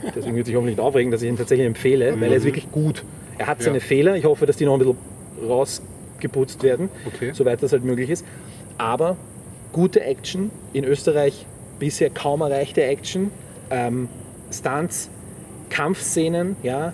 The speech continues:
Speaker 1: kein, da sitzt jemand in der U-Bahn und schaut depressiv aus dem Fenster.
Speaker 2: <laughs>
Speaker 1: Kennst du das in österreichischen Filmen, wie viel
Speaker 2: Ja,
Speaker 1: Zeit
Speaker 2: ja,
Speaker 1: da
Speaker 2: ja.
Speaker 1: verschenkt wird?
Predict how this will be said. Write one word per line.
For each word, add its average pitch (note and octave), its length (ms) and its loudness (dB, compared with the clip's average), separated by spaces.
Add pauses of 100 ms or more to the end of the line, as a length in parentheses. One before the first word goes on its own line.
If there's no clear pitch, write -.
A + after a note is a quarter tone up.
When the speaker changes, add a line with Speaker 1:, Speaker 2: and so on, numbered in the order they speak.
(420)
Speaker 1:
kein, D#3 340 2 (280)
da C#3+ 100 -2
sitzt - 360 -2
jemand D3+ 280 -2
in D3+ 120 0
der C3+ 180 -4
U-Bahn D#3 320 -4
und D3 120 -8
schaut C3+ 260 -10
depressiv C3+ 540 -8
aus B2+ 120 0
dem B2 100 -6
Fenster. C#3 460 -2 (280)
Speaker 2:
<laughs> - 260 -4
Speaker 1:
Kennst E3+ 260 2
du G3 40 6
das A#3 220 4
in E3 120 2
österreichischen F#3 340 4
Filmen, G#3 260 2
wie F#3+ 40 0
viel D#3+ 100 4
Speaker 2:
Ja, D#3+ 180 4
Speaker 1:
Zeit D#3+ 280 4
Speaker 2:
ja, - 40 0
Speaker 1:
da G3+ 60 2
Speaker 2:
ja. - 60 2
Speaker 1:
verschenkt F#3 460 2
wird? G#3+ 160 2